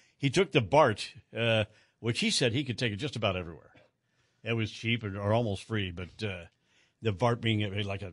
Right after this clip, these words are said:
subway type deal. So, at any rate, we're talking about, uh, wildfires this morning. Got 'em going, several of 'em going in the state, around this part of the s-, the state. And also Texas hit, uh, you heard our report from Fox a while ago.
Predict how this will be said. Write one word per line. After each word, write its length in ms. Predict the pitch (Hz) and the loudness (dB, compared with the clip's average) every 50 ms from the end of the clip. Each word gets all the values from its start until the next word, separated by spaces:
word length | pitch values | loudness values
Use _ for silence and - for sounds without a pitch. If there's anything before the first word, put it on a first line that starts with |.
| - | -14
subway 420 | - - - 139 117 95 98 95 90 | -8 -2 0 0 2 2 0 -4 -4
type 280 | 76 - 92 85 - - | -4 -6 -8 -8 -10 -12
deal. 240 | 92 85 60 57 - _ _ _ _ | -14 -16 -16 -18 -20 _ _ _ _
So, 100 | - - 67 - - _ _ _ _ _ _ _ _ _ _ | -20 -20 -20 -20 -20 _ _ _ _ _ _ _ _ _ _
at 120 | - 180 196 | 2 4 6
any 140 | 202 151 117 | 6 6 4
rate, 180 | 90 76 - - | 2 0 -4 -4
we're 100 | 151 170 | -2 0
talking 260 | 156 226 262 240 247 | 4 4 4 4 4
about, 320 | 233 196 185 160 123 - - | 4 4 4 4 2 2 4
uh, 140 | 147 135 120 | 4 4 4
wildfires 760 | 107 127 185 202 220 220 165 - 180 175 180 190 180 151 117 | 4 2 2 2 2 0 -2 -2 -2 0 0 0 0 0 -2
this 160 | 160 147 - | -2 -4 -2
morning. 200 | - 175 180 196 | 0 0 0 2
Got 140 | 165 170 170 | 2 2 2
'em 60 | 170 | 2
going, 280 | 160 170 170 165 147 120 - _ _ _ _ _ _ | 4 4 6 6 6 4 0 _ _ _ _ _ _
several 360 | - - 170 175 170 190 185 | -4 0 0 2 4 4 4
of 80 | 175 156 | 2 2
'em 100 | 160 156 | 2 2
going 240 | 156 156 160 160 | 2 4 4 2
in 360 | - 147 143 139 143 143 143 139 | 2 2 2 4 6 6 4 4
the 100 | 131 113 | 4 2
state, 280 | - - - 180 208 | 0 0 0 0 0
around 300 | 175 127 131 165 196 185 | 0 -2 -2 -2 -2 -2
this 160 | 165 202 170 | -2 -2 -2
part 220 | - - 156 147 139 | -2 0 0 0 0
of 40 | 120 | 0
the 60 | 110 | -2
s-, 180 | 101 - - - - | -4 -6 -8 -12 -8
the 160 | 123 117 104 | -4 -4 -4
state. 440 | - - 113 104 101 147 180 - _ _ _ _ _ _ _ _ _ _ | -4 -4 -4 -4 -4 -4 -6 -8 _ _ _ _ _ _ _ _ _ _
And 120 | 110 113 135 | -4 0 0
also 360 | 196 196 - 156 135 120 - - _ _ _ - | 0 0 0 0 0 0 -2 -4 _ _ _ -8
Texas 500 | - 208 196 - - 139 - - - - | -6 -6 -4 -4 -4 -6 -6 -6 -4 0
hit, 220 | 139 151 147 - | 0 0 2 2
uh, 40 | 135 | 2
you 180 | 131 120 117 117 | 0 2 2 0
heard 120 | 143 156 | 0 2
our 200 | 143 123 120 110 101 | 2 2 2 0 0
report 320 | 123 123 117 - 160 156 - | -2 -2 0 2 0 0 0
from 120 | 127 107 95 | 0 -2 0
Fox 300 | - 139 156 151 - - | 0 0 0 0 -2 -6
a 40 | 117 | -6
while 120 | 107 101 | -4 -4
ago. 260 | 101 98 101 101 101 | -4 -4 -4 -6 -8